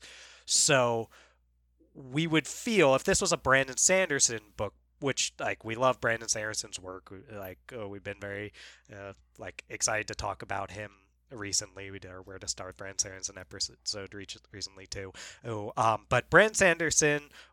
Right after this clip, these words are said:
might be making you a promise here with a character like Jazal that this guy might start as a jerk and privileged, but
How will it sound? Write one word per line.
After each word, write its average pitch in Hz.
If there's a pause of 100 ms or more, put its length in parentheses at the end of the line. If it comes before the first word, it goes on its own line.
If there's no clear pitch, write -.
might 131 (380)
be 123 (200)
making 160
you 123
a 110
promise 151
here 98
with 131
a 123
character 113
like 104
Jazal 101 (240)
that 120 (280)
this 165
guy 233
might 185
start 190
as 123
a 120
jerk 123
and 120
privileged, 214
but 139